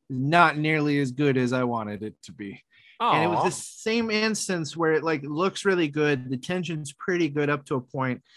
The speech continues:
Speaker 1: And then, like, halfway through the movie, they reveal the monster, and it's just, like, a Halloween suit. But they do it in a way where it's, uh, so, so the whole thing is they go on a creepypasta website. It's a bunch of friends. They're hanging out in the middle of nowhere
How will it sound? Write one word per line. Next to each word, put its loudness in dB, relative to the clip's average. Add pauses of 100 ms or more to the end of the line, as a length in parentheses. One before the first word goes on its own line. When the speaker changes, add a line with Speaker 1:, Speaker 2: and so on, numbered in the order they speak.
(280)
Speaker 1:
And -6
then, -2
like, -2
halfway -2
through -2
the -4
movie, 0 (200)
they 0
reveal 2
the 2
monster, -2 (380)
and -2
it's -4
just, -6
like, 0
a -2
Halloween -2
suit. -6 (400)
But -2
they 2
do 2
it -2
in -4
a 0
way 0 (260)
where -2
it's, -6
uh, -6
so, 0
so 0
the 6
whole 8
thing 0
is 0
they -2
go 2
on 4
a -2
creepypasta 0
website. 0
It's -16
a -8
bunch -2
of -10
friends. 0
They're -2
hanging -2
out 0
in -8
the -2
middle 0
of -2
nowhere -2